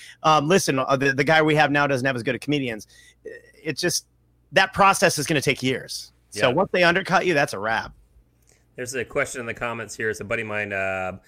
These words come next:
Speaker 2: uh, he goes by Ball All Day. Uh, what, uh, what does he say is his biggest miss?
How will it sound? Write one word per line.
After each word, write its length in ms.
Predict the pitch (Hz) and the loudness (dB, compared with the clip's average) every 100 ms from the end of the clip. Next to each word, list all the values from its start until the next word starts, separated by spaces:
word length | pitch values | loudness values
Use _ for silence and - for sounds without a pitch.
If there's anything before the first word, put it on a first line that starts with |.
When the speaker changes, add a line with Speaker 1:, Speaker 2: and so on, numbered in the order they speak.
| _ _ - | _ _ -14
Speaker 2:
uh, 40 | 110 | -10
he 80 | 113 | -6
goes 160 | 117 | -6
by 160 | 98 101 | -4 -4
Ball 280 | 101 110 107 | -2 0 0
All 200 | 101 101 | 0 0
Day. 320 | 104 98 92 | 0 0 -4
Uh, 440 | 107 98 95 92 _ _ | -6 -4 -4 -8 _ _
what, 180 | 139 160 143 156 | -2 -2 -4 0
uh, 240 | 151 151 | 2 2
what 160 | 175 196 | 0 -2
does 160 | 196 | -2
he 80 | 196 | -2
say 320 | - 180 170 | -2 2 2
is 140 | 156 139 | 0 -4
his 100 | 131 | -4
biggest 320 | 156 143 139 | -2 -2 -2
miss? 340 | 147 92 - | -2 -4 -8